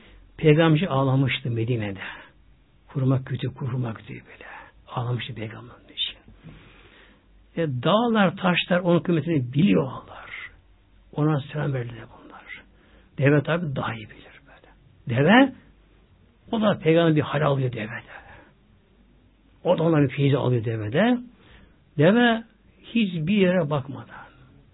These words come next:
çökmesi için yapılan her çağrılara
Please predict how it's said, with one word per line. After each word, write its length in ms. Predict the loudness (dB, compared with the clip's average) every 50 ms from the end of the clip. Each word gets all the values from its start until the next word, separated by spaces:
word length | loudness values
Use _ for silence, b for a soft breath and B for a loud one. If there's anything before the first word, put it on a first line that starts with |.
| _ _ _ _ _ _ _ _ _ _ _ _ _ _ _ _ _ _ -4
çökmesi 500 | 0 2 2 4 4 4 4 6 6 6
için 260 | 6 6 6 6 6 6
yapılan 440 | 6 6 4 2 2 2 4 4
her 260 | 4 4 2 2 0 0 -2 -2 0
çağrılara 640 | 0 2 2 4 4 4 4 4 2 2 0 -2